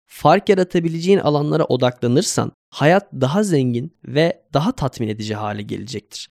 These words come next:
Ve ne kadar zengin olursa ilginç bir şekilde sahip olduğun zaman da o kadar artıyor bu hayatta. Üçüncü başlığımız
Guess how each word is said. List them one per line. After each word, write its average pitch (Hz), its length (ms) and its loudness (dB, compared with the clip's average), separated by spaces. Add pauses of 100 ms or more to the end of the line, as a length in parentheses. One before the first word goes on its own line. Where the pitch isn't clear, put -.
(120)
Ve 156 300 6
ne 196 160 4
kadar 202 260 6
zengin 160 340 6
olursa 185 440 4
ilginç 202 400 -2
bir - 60 -10
şekilde 151 340 0
sahip 156 420 0
olduğun 170 260 -2
zaman 165 360 -2
da - 60 -4
o - 180 -6
kadar 147 340 -4
artıyor 110 480 -4
bu 101 100 -4
hayatta. - 460 -14 (280)
Üçüncü 185 440 0
başlığımız 180 720 2